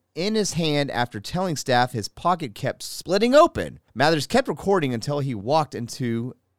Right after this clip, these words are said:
a pub afterwards, which is very interesting about this whole story. I do not understand how the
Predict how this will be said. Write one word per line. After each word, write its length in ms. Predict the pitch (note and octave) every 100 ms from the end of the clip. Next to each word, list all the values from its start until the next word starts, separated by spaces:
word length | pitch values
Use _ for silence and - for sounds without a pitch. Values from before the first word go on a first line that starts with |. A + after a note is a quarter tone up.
| G#2+
a 100 | G2
pub 460 | - - E3 F#2 -
afterwards, 760 | C3 E3 F#2+ D#2 D2 C2+ - -
which 200 | G#2 -
is 100 | F#2
very 480 | - - G#3+ A3 E3
interesting 360 | C#3 B2 B2
about 180 | G#2 G2+
this 140 | E2+
whole 160 | - A2
story. 260 | - A#2 G#2+
I 80 |
do 80 | A#2+
not 160 | A#2 A#2
understand 380 | G#2 F#2+ A2+ G2+
how 100 | F#2+
the 340 | F2+ F2+ F2